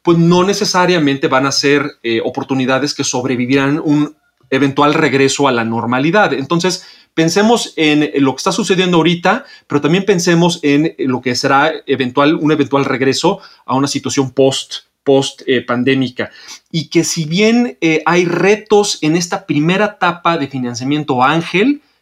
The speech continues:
que, que mencionabas, José Medina, que faltan más actores que ayuden desde un principio, que den ese capital semilla,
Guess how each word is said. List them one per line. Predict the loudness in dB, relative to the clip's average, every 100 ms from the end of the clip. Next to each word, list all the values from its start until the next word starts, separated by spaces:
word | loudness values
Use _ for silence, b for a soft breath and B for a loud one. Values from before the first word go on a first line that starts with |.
| _
que, | -8 -4
que | -4
mencionabas, | -2 0 0 0
José | -2 0
Medina, | 0 2 0 -2 -8 B _
que | -6 -6
faltan | -6 _ 0 0 0 -2 -2 -2 -4
más | -2 0 0
actores | -4 -4 0 2 2 -2 -6 B B B _
que | -4
ayuden | -2 0 2 2 0
desde | 0 0
un |
principio, | 0 -2 -4 -4
que | -4
den | -2 -2
ese | -4
capital | -8 -12 -6 -4 -2
semilla, | 0 4 4 2 -2 -6